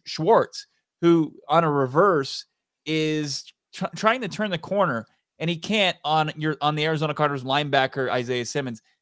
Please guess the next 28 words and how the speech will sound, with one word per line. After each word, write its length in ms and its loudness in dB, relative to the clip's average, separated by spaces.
Schwartz 480 -2
had 180 0
s-, 220 -10
like, 240 0
one 120 0
of 40 0
the 40 -2
best 240 0
forty 240 -2
times 360 -2
in 180 -6
the 100 -4
entire 320 0
twenty 320 -6
twenty-one 400 -4
draft, 340 2
and 100 -8
he 120 -4
couldn't 320 -4
turn 220 -4
the 80 -4
corner 360 -2
on 140 -2
the 100 -2
Arizona 300 -2
Cardinals 320 -2
six 260 -10
four, 480 0